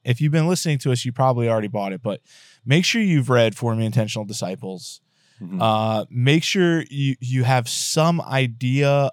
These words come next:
Speaker 1: about youth culture, which I'm not saying that's a hundred percent important 'cause I have no idea. I'm not good at that kind of thing. That's more Gomer's stuff. But you wanna have some idea just so that you're not, um, y-,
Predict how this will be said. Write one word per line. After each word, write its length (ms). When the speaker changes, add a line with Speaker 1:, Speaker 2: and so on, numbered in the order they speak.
Speaker 1:
about 320
youth 360
culture, 640
which 240
I'm 120
not 200
saying 220
that's 180
a 60
hundred 280
percent 260
important 380
'cause 140
I 160
have 220
no 180
idea. 340
I'm 200
not 220
good 160
at 120
that 180
kind 160
of 60
thing. 180
That's 320
more 180
Gomer's 400
stuff. 360
But 140
you 140
wanna 240
have 160
some 220
idea 320
just 260
so 100
that 200
you're 180
not, 340
um, 480
y-, 100